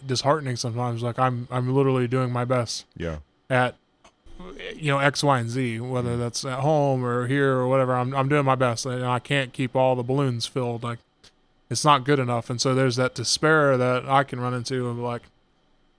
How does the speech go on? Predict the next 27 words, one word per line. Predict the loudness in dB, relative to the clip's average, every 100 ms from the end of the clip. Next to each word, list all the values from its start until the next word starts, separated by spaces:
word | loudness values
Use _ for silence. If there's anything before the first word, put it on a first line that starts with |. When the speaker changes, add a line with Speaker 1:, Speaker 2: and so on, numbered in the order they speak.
| _ -8
Speaker 1:
i-, |
it's | -6 -4 -4 -4
just | -4 0
never | 2 2
good | 2 2
enough. | 2 -2 -4 -16 -12
And | -10 -8
Speaker 2:
Sure. | -10 -10 -14 _ 2
Speaker 1:
but | 2 2
it | -2
doesn't | 0 -2 -6 -8
have | -2 -2 -2
to | -4
be, | -2 -2
because | -2 0
I'm | 2 2
not | 0 -2
doing | 0 2 2 0
it | -2 -4 -8
to | -8
be | 0 0 2 0 -2 -6 -4
good | 0 0
enough. | 0 -2 -2
I'm | -6 -4
doing | 0 2 2 -2
Speaker 2:
Yeah. |
Speaker 1:
it | -4